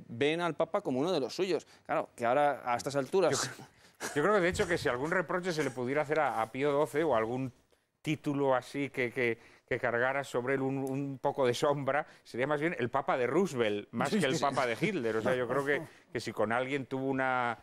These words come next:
Speaker 2: una estrecha, eh,
Speaker 1: Total,
Speaker 2: vinculación.
Speaker 1: total, hasta el punto de incluso rectificar un, un discurso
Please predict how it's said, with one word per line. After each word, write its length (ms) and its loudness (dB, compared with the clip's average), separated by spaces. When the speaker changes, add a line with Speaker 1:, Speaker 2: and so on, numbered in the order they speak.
Speaker 2:
una 200 0
estrecha, 1040 0
eh, 180 0
Speaker 1:
Total, 300 2
Speaker 2:
vinculación. 640 0
Speaker 1:
total, 340 2
hasta 160 -2
el 80 -2
punto 280 2
de 80 0
incluso 280 -4
rectificar 560 0
un, 240 0
un 160 0
discurso 600 -2